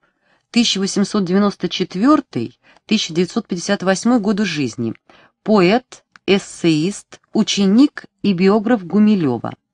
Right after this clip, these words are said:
Когда Гумилев был арестован, Оцуп ходил хлопотать о нем в Ч К. В тысяча девятьсот двадцать первом году в издательстве «Цех поэтов» вышла книжка стихов Оцупа «Град»,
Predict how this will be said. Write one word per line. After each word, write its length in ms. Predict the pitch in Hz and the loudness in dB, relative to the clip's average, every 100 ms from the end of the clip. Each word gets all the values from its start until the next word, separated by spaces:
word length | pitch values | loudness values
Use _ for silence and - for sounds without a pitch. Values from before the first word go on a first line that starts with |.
| _ - - _ | _ -20 -20 _
Когда 500 | - 185 196 247 269 - | -2 -2 2 4 4 2
Гумилев 480 | 185 233 233 220 | 2 4 4 2
был 160 | 190 202 | 0 0
арестован, 640 | 202 208 - 294 226 135 - - | 0 -2 -2 -2 0 -2 -4 -2
Оцуп 520 | 247 - - 131 - | 0 0 -4 -8 -6
ходил 360 | - 170 220 269 | -2 -2 0 -2
хлопотать 580 | 226 190 180 226 240 | -2 0 -2 -2 -2
о 60 | 208 | 0
нем 240 | 196 226 - | 0 0 -2
в 80 | |
Ч 160 | - 202 | -10 -10
К. 260 | - 131 120 _ _ - - - _ | -4 -4 -4 _ _ -20 -20 -20 _
В 100 | - | -2
тысяча 280 | 277 262 202 | 0 0 0
девятьсот 320 | 208 - 220 | -2 -2 -2
двадцать 320 | 185 214 180 | 0 0 -2
первом 320 | - 202 196 | -4 0 2
году 380 | 180 196 202 320 | 2 0 4 2
в 80 | 170 | 2
издательстве 840 | 131 147 135 143 - - 147 151 _ _ - | -2 -2 -2 -6 -10 -4 -2 -4 _ _ -20
«Цех 380 | - 190 175 - | -4 -4 -4 -2
поэтов» 500 | 214 185 123 117 - _ _ _ - | 0 2 0 -6 -12 _ _ _ -10
вышла 460 | 143 277 - 269 - | 0 0 0 -2 -2
книжка 420 | 240 262 - 269 | 0 0 0 -6
стихов 720 | - 269 254 - 131 113 - _ - | -4 -6 -6 -6 -6 -6 -16 _ -2
Оцупа 680 | 160 - - 127 123 120 _ _ _ - | -2 -2 -10 -12 -10 -10 _ _ _ -14
«Град», 720 | 135 170 202 139 113 _ | -8 -4 0 -2 -4 _